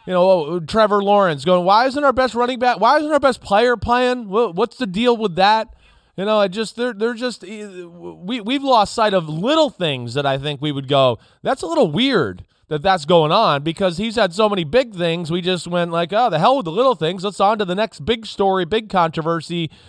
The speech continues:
you know, big, um, and dysfunction story." And, uh, it's so long, Urban Meyer. But you're right. I don't know if I've ever seen a legend fall so fast in my life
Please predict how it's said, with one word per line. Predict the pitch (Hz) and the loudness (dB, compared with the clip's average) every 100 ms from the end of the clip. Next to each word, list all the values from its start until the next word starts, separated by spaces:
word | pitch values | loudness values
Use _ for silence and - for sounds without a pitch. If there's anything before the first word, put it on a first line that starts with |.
| _ | _
you | 156 175 | -8 -2
know, | 156 151 | 0 0
big, | 131 226 240 170 - - - - | -2 -2 -2 -8 -16 -16 -16 -8
um, | 131 135 131 131 131 123 - _ _ - 127 | -2 0 0 -2 -6 -14 -18 _ _ -18 -14
and | 123 | -8
dysfunction | 147 175 - 185 185 175 151 | -4 -4 -2 -2 -2 -8 -8
story." | - 147 135 123 117 113 | -6 -2 0 0 -4 -10
And, | 120 123 120 113 | -8 -8 -8 -6
uh, | 117 113 | -4 -4
it's | 131 127 | -6 -8
so | - 143 | -2 -2
long, | 135 131 123 | 0 0 -2
Urban | 113 110 | -4 -6
Meyer. | 117 117 101 | -4 -4 -4
But | 95 107 | -6 -6
you're | 131 127 | -6 -2
right. | 120 | -2
I | 123 | 0
don't | 165 143 | -2 -2
know | 139 | -4
if | 127 | -4
I've | 127 | -4
ever | 131 127 | -4 -4
seen | 135 | -6
a | 117 | -6
legend | 113 127 110 110 - | -2 -2 -2 -8 -4
fall | 127 117 | -2 -2
so | - 117 | -4 -6
fast | 104 120 110 98 | -4 -4 -4 -6
in | 110 | -8
my | 101 | -6
life | 101 113 101 - | -4 -4 -4 -8